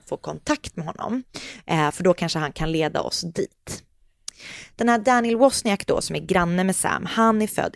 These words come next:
i mars nittonhundraåttiofyra och han är en aspiring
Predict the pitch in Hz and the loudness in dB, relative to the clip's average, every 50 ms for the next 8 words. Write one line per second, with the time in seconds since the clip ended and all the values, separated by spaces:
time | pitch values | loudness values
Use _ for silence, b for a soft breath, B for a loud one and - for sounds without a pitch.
0 | - - 165 165 175 196 208 220 208 - - - 190 196 190 - - 151 156 - | -8 -8 -4 0 2 4 4 4 2 -2 -4 0 0 0 0 0 -4 -8 -6 -8
1 | - - - - - - - - - 170 - - - 208 202 196 185 - - - | -10 -8 -4 -2 -2 0 -2 -2 -2 -4 -4 -2 -2 0 0 0 0 -2 -2 -2
2 | - - - - - - 147 143 - - _ _ _ 175 - - - - - 180 | -2 -2 -4 -6 -6 -6 -6 -6 -8 -14 _ _ _ -4 -4 -4 -2 0 2 2
3 | 175 170 175 175 175 170 | 4 2 2 0 0 -2